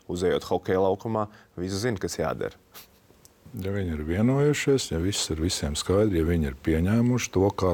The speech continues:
Speaker 2: tanī brīdī strādā, un ka kaut kas mainās, tad arī kopā vienojās, nu, tad tās veidojās attiecības, ja. Kur abi divi zina gan ieguvumus,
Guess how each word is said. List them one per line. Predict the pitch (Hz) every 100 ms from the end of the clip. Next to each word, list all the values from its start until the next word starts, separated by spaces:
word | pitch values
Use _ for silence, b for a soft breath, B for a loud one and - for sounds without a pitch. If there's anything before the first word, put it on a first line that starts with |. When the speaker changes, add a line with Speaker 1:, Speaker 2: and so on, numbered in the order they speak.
| 82
Speaker 2:
tanī | 85 71
brīdī | 67 82 85 71 64
strādā, | - 78 90 117 135 120
un | 107 101
ka | -
kaut | 76 95 85
kas | - -
mainās, | 85 90 92 69 71 -
tad | 85
arī | 76 73 71
kopā | - 90 - 71 67
vienojās, | 92 131 98 95 95 95
nu, | 120
tad | 117 90
tās | - 92 -
veidojās | 90 80 - 60 -
attiecības, | - - - - - 135 90
ja. | 85 92 - B B B B B -
Kur | 101 90 87
abi | 98 98 78
divi | 78 98 85 76
zina | 80 92 80 76 - -
gan | 87 87 76 80 - - _ _ _ - _ _ _ - -
ieguvumus, | 107 131 127 120 110 107 - -